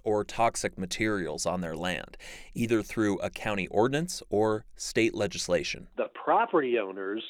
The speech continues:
Speaker 2: have to take responsibility and have to be held accountable for creating those unsafe environments that could affect the livelihoods of other citizens in our district or our county.
Speaker 1: Homeless service advocates are against the proposal,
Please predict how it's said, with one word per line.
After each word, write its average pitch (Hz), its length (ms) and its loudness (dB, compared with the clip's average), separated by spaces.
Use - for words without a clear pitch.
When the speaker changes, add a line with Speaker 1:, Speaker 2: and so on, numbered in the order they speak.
Speaker 2:
have - 320 0
to 127 80 -2
take 127 300 2
responsibility 107 1160 4
and 110 120 2
have 127 220 2
to - 80 -2
be 107 140 6
held 120 260 6
accountable 104 840 4
for 127 140 8
creating 123 640 8
those 113 220 6
unsafe 127 500 4
environments 107 640 2
that 113 200 4
could 156 240 8
affect 131 640 4
the 113 60 6
livelihoods 113 880 6
of 113 280 6
other 107 300 8
citizens 101 400 4
in 101 80 10
our 90 160 6
district - 500 -2
or 104 240 6
our 92 120 6
county. 87 500 2
Speaker 1:
Homeless 143 280 4
service 151 340 4
advocates 113 460 4
are 104 160 10
against 123 380 2
the 101 100 2
proposal, - 560 -4